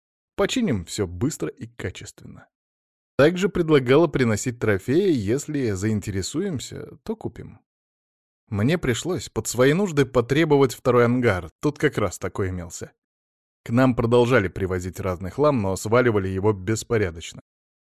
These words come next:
А я хотел, чтобы на моём рабочем месте был порядок. Разбирал испорченное оружие и всё, что можно было пустить в работу, сортировал и раскладывал по полкам.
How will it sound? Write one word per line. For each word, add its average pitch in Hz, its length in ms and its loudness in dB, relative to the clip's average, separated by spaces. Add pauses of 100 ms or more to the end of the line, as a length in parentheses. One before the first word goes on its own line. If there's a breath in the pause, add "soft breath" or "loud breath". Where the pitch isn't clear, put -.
(160)
А 98 120 -2
я 175 120 4
хотел, 180 340 0
чтобы 147 300 -4
на 131 120 0
моём 123 280 0
рабочем 117 420 -4
месте 147 280 -8
был 92 180 -4
порядок. 92 560 -10 (460)
Разбирал 101 600 0
испорченное 92 680 -8
оружие 101 360 -2
и 95 260 -10
всё, - 280 -6
что 104 140 -8
можно 92 300 -6
было 98 240 -2
пустить - 520 -12
в 98 140 -8
работу, 151 480 -4 (560)
сортировал 175 760 6
и - 20 6
раскладывал 170 540 2
по 180 140 -4
полкам. - 840 -10